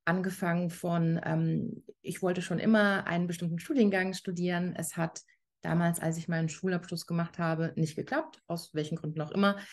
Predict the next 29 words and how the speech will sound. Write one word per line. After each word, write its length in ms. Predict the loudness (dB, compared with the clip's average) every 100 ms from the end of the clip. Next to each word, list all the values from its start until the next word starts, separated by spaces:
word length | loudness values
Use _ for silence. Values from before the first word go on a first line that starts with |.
| -18 -20 -6
die 100 | -2 0
absolut 280 | 0 -2 -2
in 100 | -2
Ordnung 320 | -2 -2 -2
sind 360 | 0 -2 -2
und 300 | -2 -2 -2 -8
mach 180 | -4 -4
das 160 | -2 -4
zu 100 | -4
einem 100 | -6
späteren 480 | -2 -2 -2 -2 -2
Zeitpunkt, 720 | -2 -4 -4 -4 -4 -4 -8 -20 -20 _ _
bis 180 | -2 2
hin 200 | 0 0
zu, 340 | 0 0 2
ich 180 | 0 0
möchte, 580 | 0 0 -2 0 0 0
äh, 180 | -2 -2
mich 200 | -2 -4
beruflich 460 | 2 2 4 2
weiterentwickeln, 840 | 2 0 0 -2 -2 -2 -2 0 0
was 160 | 0
ja 120 | -2 -2
wirklich 300 | -4 -6 -2
Motivation 540 | -4 -2 -8 -4 -8
für 360 | -6 -6 -6 -6
sehr, 240 | -2 0 2
sehr 100 | 2
viele 400 | 0 -2 -2